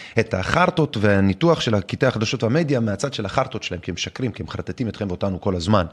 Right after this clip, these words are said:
וזה בעצם כל אותם האנשים שעכשיו אומרים לכם, וכל הזמן הזה אומרים לכם, בין אם על הקורונה, בין אם על המלחמה, בין אם כל מיני כאלה דברים, כאילו הם ומהם תצא תורה והם יודעים על מה הם מדברים,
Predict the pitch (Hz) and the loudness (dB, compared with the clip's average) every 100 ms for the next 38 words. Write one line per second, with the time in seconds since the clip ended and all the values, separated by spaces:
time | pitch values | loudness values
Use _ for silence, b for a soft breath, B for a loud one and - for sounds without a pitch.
0 | B B B B 139 185 226 202 233 226 | B B B B 2 2 2 2 2 2
1 | 185 165 143 120 208 190 117 - 160 131 | 2 2 2 2 0 0 -2 2 2 2
2 | 127 165 151 123 - 147 123 127 104 90 | 0 0 0 -2 0 0 4 2 2 0
3 | 110 165 156 120 101 123 107 92 147 160 | 0 0 0 -2 0 0 2 2 2 2
4 | 151 107 98 98 98 101 147 165 147 117 | 2 0 0 0 0 0 2 2 2 2
5 | 110 101 139 120 107 117 135 165 196 196 | -2 0 2 2 0 0 0 0 0 -4
6 | B B B 131 147 196 151 170 185 - | B B B 0 2 4 4 2 0 -4
7 | 107 135 175 180 139 113 113 123 117 110 | 0 2 4 4 4 2 2 0 0 -2
8 | 113 - 104 107 104 101 110 101 101 95 | -2 0 2 2 2 2 0 2 0 0
9 | 90 85 180 | 0 0 0